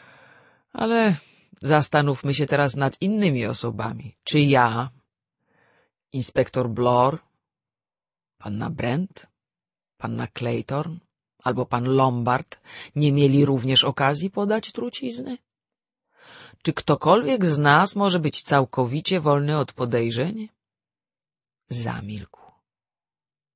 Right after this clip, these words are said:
Sądzę, że nie. Wera rzekła ze złością:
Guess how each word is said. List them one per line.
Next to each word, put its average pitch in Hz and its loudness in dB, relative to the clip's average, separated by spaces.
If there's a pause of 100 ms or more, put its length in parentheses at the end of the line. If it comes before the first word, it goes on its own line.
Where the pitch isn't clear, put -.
(380)
Sądzę, 127 -4
że 254 -4
nie. - -6 (1700)
Wera 143 0
rzekła 127 -6
ze 120 -6
złością: 113 -8